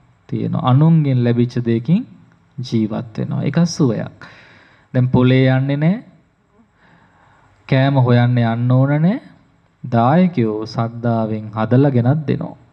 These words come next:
දැන් තියෙන පාත්‍රය ගෙනල්ලා බෙදාගෙන ගානට ප්‍රත්‍යවේක්ෂා කරලා කැමති විදියට වළඳන්නයි තියෙන්නේ.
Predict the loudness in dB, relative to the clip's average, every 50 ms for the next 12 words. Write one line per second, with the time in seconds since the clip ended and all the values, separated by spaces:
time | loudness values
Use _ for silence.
0 | _ _ _ _ 0 0 0 0 0 0 2 2 4 4 2 2 2 2 2 2
1 | 2 0 -2 -2 -4 -2 0 0 0 -2 -2 -2 -4 -2 -2 -2 -2 0 -2 -2
2 | 0 -2 -2 -2 -2 -4 -4 -2 0 0 0 0 0 0 -2 -2 -2 -4 -4 -6
3 | -4 -4 -4 -2 -2 -2 -2 -4 -4 -4 -2 0 0 -2 -2 -4 -6 -4 -4 -4
4 | -4 -4 -4 -4 -4 -2 0 0 0 0 -2 -8 -20 -20 -20 -20 -20 -20 -20 -20
5 | -20 -20 -20 -20 _ _ _ _ -2 0 2 2 4 2 2 2 0 0 2 2
6 | 2 2 2 2 2 2 2 2 4 4 4 4 2 2 0 0 0 0 0 0
7 | 0 -4 -6 -6 -10 -16 -20